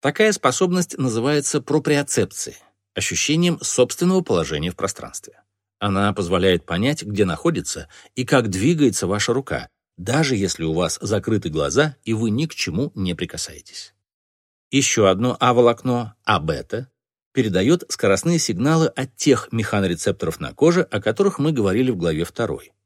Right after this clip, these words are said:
дисков Меркеля, телец Мейснера, починевых телец и окончаний Руффини. Всего, что отвечает за тонкие осязательные различия, а также сигналы о сгибании волосков кожи.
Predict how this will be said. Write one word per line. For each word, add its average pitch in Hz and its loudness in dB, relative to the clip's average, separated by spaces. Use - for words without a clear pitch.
дисков 104 -4
Меркеля, 175 0
телец - -2
Мейснера, 175 -2
починевых 127 0
телец 202 -2
и 160 0
окончаний 104 -2
Руффини. 98 -6
Всего, 180 2
что - -2
отвечает 156 0
за 98 0
тонкие 170 0
осязательные 87 -2
различия, 156 0
а - 0
также 180 2
сигналы 127 0
о - 0
сгибании 95 -2
волосков 87 -6
кожи. - -20